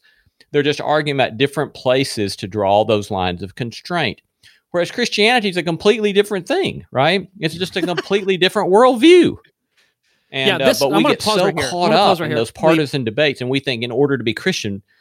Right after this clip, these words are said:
Speaker 1: because we have this limited notion of Christian values, um,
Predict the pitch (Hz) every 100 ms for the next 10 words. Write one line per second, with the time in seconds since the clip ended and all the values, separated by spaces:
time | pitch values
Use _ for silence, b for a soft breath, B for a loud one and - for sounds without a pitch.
0 | _ - 151 156 165 147 139 139 - 135
1 | 156 151 127 113 127 135 127 110 - 104
2 | - 143 - 113 95 104 117 120 92 78
3 | 78 87 - - _ _ _ _ _ _
4 | _ _ _ _ - 107 107 104 104 90